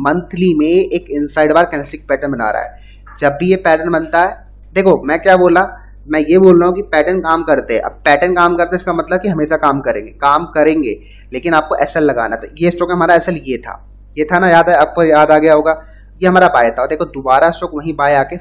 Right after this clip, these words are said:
ऊपर जा रहा है, और हमने stock में एक बार profit booking करी थी, कितने के price में? चौदह से पन्द्रह रुपये के price में। मैंने खुद stock को एक बार पन्द्रह रुपये के price में exit किया था और ग्यारह पैंसठ मैंने बाय किया था। अभी दोबारा मैंने रीएंट्री नहीं करी है, ठीक है। और नौ रुपये साठ पैसे का हमारा एसएल था। तो मैं यही बोलूँगा जिनके पास stock है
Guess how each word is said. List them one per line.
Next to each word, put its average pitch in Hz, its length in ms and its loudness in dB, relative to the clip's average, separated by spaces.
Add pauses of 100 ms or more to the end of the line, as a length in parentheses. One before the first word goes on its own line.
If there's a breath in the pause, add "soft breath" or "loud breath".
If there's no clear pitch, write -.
ऊपर 131 260 -8
जा 104 160 -6
रहा - 120 -8
है, - 200 -20 (280 soft breath)
और 139 120 0
हमने 147 300 0
stock 165 260 -6
में 165 60 -4
एक 156 100 -6
बार 170 80 -4
profit 151 240 -2
booking 165 240 -6
करी 160 140 -6
थी, 190 100 -10
कितने 180 240 -10
के 170 80 -8
price 175 160 0
में? 196 80 -6
चौदह 156 240 0
से 185 100 -4
पन्द्रह 151 240 -4
रुपये 143 180 -8
के 143 80 -8
price 104 320 -10
में। 104 80 -20
मैंने 139 200 -4
खुद 165 140 -6
stock 160 220 -10
को - 160 -8
एक 143 160 -4
बार 175 100 -2
पन्द्रह 151 240 -6
रुपये 151 160 -6
के 151 80 -8
price 135 300 -4
में 175 60 -8
exit 147 260 -6
किया 151 140 -4
था 196 140 0 (460 loud breath)
और 180 160 -2
ग्यारह 139 280 2
पैंसठ 151 360 0
मैंने 160 160 -4
बाय 113 220 -2
किया 104 200 -12
था। - 200 -20 (120)
अभी 147 160 0
दोबारा 180 280 4
मैंने 185 180 4
रीएंट्री 170 360 0
नहीं 139 200 -8
करी 107 300 -6
है, 98 140 -10
ठीक 151 240 -6
है। 202 100 0 (420 loud breath)
और 147 200 0
नौ 151 140 4
रुपये 165 200 -2
साठ 165 260 2
पैसे 160 240 -2
का 180 100 -6
हमारा 165 320 0
एसएल 123 260 -8
था। 123 140 -4
तो 147 120 -12
मैं 170 120 -8
यही 156 280 0
बोलूँगा 170 360 2
जिनके 160 260 -4
पास 170 220 0
stock 165 280 -4
है 196 80 0